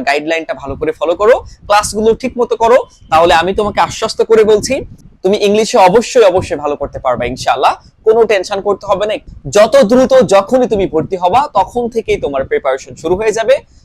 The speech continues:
So, একটুও সময় নষ্ট করো না প্লিজ, ইনশাআল্লাহ অবশ্যই, অবশ্যই ভালো কিছু হবে।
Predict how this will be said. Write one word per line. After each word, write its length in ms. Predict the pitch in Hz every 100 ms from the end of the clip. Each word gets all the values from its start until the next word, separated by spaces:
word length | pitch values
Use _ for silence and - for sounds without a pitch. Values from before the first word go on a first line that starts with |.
| - -
So, 100 | 214 294 - 143
একটুও 220 | - 160 -
সময় 180 | 147 143
নষ্ট 160 | - 147
করো 120 | 143 139
না 60 | 156
প্লিজ, 200 | 247 320 - - - 170
ইনশাআল্লাহ 380 | 175 180 180 170
অবশ্যই, 280 | 147 - 151
অবশ্যই 220 | 139 - 123
ভালো 120 | 127 127
কিছু 140 | 123 127
হবে। 160 | 143